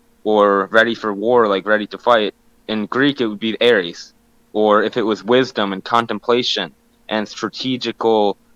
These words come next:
uh, negotiation, it'd be Athena, the goddess of wisdom and, and war.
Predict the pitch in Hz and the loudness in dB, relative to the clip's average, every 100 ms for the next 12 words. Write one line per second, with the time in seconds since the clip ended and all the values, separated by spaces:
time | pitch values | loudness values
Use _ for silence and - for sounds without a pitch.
0 | _ _ _ - 98 98 101 110 117 110 | _ _ _ -2 2 2 0 2 2 2
1 | 117 127 127 107 101 113 107 98 95 101 | 0 -2 -2 -6 -6 -4 -2 -4 -4 -6
2 | 131 143 92 53 - 98 104 104 101 90 | -4 -4 -4 -10 -8 0 2 2 -6 -4
3 | 107 98 98 95 101 - 120 135 95 76 | -4 -4 -6 -4 -6 -4 -4 -4 -6 -8
4 | 71 | -10